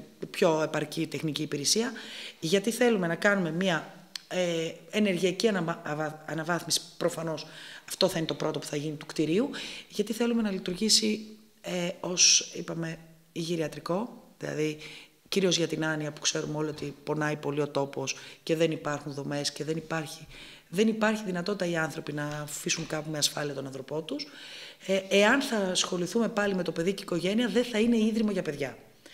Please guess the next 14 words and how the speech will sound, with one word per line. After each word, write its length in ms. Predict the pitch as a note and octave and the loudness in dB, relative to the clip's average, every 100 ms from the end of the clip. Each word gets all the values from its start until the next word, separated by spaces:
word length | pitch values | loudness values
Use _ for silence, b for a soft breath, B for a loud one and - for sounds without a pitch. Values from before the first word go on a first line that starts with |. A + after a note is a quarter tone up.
| B - | B 0
Θα 100 | G3 | 2
είναι 120 | G#3 | 2
κάτι 280 | G#3 G3+ F#3+ | 2 2 2
ευρύτερο, 500 | D#3 E3 - A2+ - b b b | 4 2 0 -10 -12 b b b
στήριξη 520 | - - G3 F#3+ - | -4 4 4 4 2
παιδιού 260 | F3 D#3+ F3 | 2 -2 -2
και 100 | F3 | -4
οικογένειας, 460 | F3 D#3+ D3+ D3+ D3+ | 0 2 2 0 -2
που 100 | E3 | -2
επίσης 440 | D#3+ F#3 - - | 2 4 4 4
είναι, 300 | G3 C4 C4 - | 2 2 0 -6
ε, 200 | - F3 | -6 -2
βρισκόμαστε 460 | F#3+ G3+ C#4+ C#4+ A3+ | 2 2 2 2 0
πάντως 340 | A3 B3+ C4+ | 2 2 0